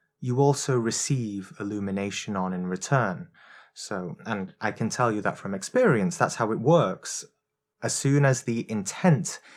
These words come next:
is there to give higher information from a pure heart for the benefit of others, of humanity, you already quickly start understanding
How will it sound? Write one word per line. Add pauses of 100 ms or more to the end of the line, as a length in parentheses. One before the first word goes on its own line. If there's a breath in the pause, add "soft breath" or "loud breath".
(140 loud breath)
is
there
to
give
higher
information
from
a
pure
heart (260 loud breath)
for
the
benefit
of (420)
others,
of
humanity, (220 loud breath)
you
already
quickly
start
understanding